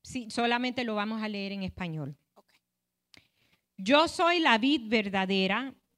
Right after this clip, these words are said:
Speaker 1: y mi padre es el labrador. Todo pámpano que en mí no lleva fruto, lo quitará. Y todo aquel que lleva fruto,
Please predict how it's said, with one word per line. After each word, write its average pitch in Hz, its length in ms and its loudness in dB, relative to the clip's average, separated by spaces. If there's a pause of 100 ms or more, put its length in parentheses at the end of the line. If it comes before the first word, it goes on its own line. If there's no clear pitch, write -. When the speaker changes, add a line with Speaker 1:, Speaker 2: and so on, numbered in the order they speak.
(140)
Speaker 1:
y 220 140 2
mi 202 160 0
padre 277 580 2
es 226 220 -4
el 226 160 -2
labrador. 175 800 -4 (720)
Todo 339 380 4
pámpano 247 760 0 (240)
que 233 160 2
en 220 260 0
mí 330 400 -2
no 254 260 2
lleva 226 320 0
fruto, 214 640 -2 (380)
lo 190 200 0
quitará. 165 680 -4 (480)
Y 226 160 2
todo 339 320 6
aquel 320 420 2
que 226 220 0
lleva 269 360 2
fruto, 226 680 0